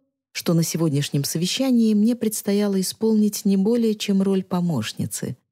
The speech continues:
к услугам которой мой муж-докладчик, если и прибегнет, то исключительно в том случае, если ему вдруг понадобится найти какую-то подробность, в обширном тексте доклада или что-то рассчитать на ходу.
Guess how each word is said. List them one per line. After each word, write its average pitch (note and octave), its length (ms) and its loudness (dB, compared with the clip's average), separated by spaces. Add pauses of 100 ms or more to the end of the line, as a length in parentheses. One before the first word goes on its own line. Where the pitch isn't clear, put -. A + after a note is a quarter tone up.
к - 60 -6
услугам A#2+ 420 0
которой G3 420 0
мой E3 240 2
муж-докладчик, D3+ 960 -4
если D3 400 -2
и C3+ 160 -2
прибегнет, C#3 680 -2 (440)
то D4+ 120 0
исключительно A#3 640 0
в - 80 -4
том D4+ 180 -2
случае, C3 680 -4
если F3+ 340 -2
ему F#3+ 300 2
вдруг G#3 420 -2
понадобится F#3+ 640 0
найти F3+ 300 0
какую-то G3 560 -2
подробность, E3 840 -2 (260)
в - 80 -2
обширном G#3 580 0
тексте E3 520 -4
доклада B2 580 -4 (400)
или E4+ 180 2
что-то B3+ 400 0
рассчитать - 500 -2
на C3 60 0
ходу. G2 380 -4